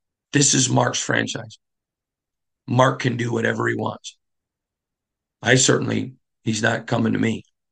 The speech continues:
But I can tell you, around the league and in the building, people are very aware that Jim Gray has Mark Davis's ear. Okay? All right.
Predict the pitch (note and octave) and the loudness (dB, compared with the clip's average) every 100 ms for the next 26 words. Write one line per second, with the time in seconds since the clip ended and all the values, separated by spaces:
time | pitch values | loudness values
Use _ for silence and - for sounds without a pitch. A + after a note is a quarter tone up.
0 | _ _ _ _ _ _ _ _ _ _ | _ _ _ _ _ _ _ _ _ _
1 | _ _ _ _ B2 A#2+ B2+ C3+ A#2 C3 | _ _ _ _ -8 -4 0 0 4 6
2 | B2+ B2 A#2 A2+ B2 B2+ C3+ B2+ B2+ C3 | 6 4 0 0 4 6 6 4 4 4
3 | C3 A#2 A2+ A2+ A2 A2 A2+ B2+ D3 D#3 | 2 -2 -4 -4 -2 0 2 4 2 0
4 | _ _ _ _ _ C3 A2+ A2+ A2+ G#2+ | _ _ _ _ _ 0 2 0 0 -2
5 | G2+ A#2 A#2+ B2+ B2+ B2 A#2+ A2+ A2+ - | -2 2 4 4 4 2 2 2 -2 -8
6 | - - A#2+ A#2+ A#2 A2+ A2 G#2+ G#2+ - | -6 -2 -2 -2 -2 0 0 -2 -6 -10
7 | - - _ _ - A2 G#2 G#2+ A2+ - | -20 -20 _ _ 2 4 4 4 0 -4
8 | _ - G#2+ G#2+ - G#2 A2 G#2 G2+ A2 | _ -4 0 0 0 -2 -2 -2 -4 -4
9 | G2+ - - G#2+ F#2 F#2 _ _ _ _ | -6 -6 -2 -2 -2 -8 _ _ _ _
10 | _ _ _ _ _ _ _ _ _ _ | _ _ _ _ _ _ _ _ _ _
11 | _ _ _ _ _ _ _ _ _ _ | _ _ _ _ _ _ _ _ _ _
12 | _ A#2 B2 C3 - _ _ _ _ _ | _ 2 4 2 -6 _ _ _ _ _
13 | _ _ _ _ _ _ _ _ _ A2+ | _ _ _ _ _ _ _ _ _ 2
14 | C3 E3 | 4 2